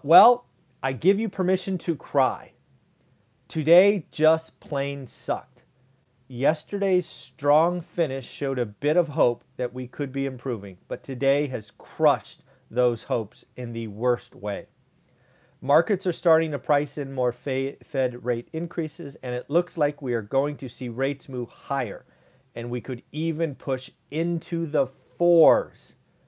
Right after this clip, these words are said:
What have I been talking about? What a brutal day. Monday is a holiday.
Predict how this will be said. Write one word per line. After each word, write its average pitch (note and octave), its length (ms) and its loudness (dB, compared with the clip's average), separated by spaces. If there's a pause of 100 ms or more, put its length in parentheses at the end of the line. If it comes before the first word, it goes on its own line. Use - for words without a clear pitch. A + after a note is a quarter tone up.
(1600)
What G2 180 -18
have G#2 120 -14
I B2 120 -8
been F#3 160 -8
talking A#3 400 -12
about? E3+ 440 -6 (460)
What D#3+ 460 6
a C3+ 140 0
brutal D#3 840 2 (140)
day. G#2+ 460 0 (440)
Monday D3 520 4
is F3+ 120 4
a F#3 100 6
holiday. C#3+ 520 2